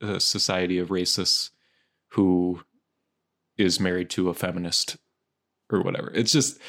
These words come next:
he is written as, like, a hero in a way that doesn't feel realistic at all.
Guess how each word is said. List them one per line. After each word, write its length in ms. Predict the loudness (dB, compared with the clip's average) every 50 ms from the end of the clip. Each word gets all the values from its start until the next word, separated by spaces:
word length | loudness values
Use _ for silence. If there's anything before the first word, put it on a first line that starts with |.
| -18 -18 -20 -20 _
he 240 | -2 2 4 6 6
is 180 | 6 6 6 4
written 300 | 4 4 4 4 2 2
as, 160 | 2 2 2
like, 140 | 2 0 0
a 40 | -2
hero 640 | -2 2 2 4 4 4 4 2 2 0 -2 -4 -8 _ _ _ _ _ _ _ _ -2
in 80 | 0 2
a 60 | 2
way 140 | 2 2 0
that 120 | -2 -2
doesn't 300 | -2 -2 -2 -2 -4 -4
feel 320 | -6 -4 -4 -4 -6 -6 -6
realistic 560 | -4 -4 -2 -2 -2 -4 -4 -6 -8 -12 -16 _ _ _ _ _ -6
at 100 | -4 -4
all. 200 | -4 -4 -6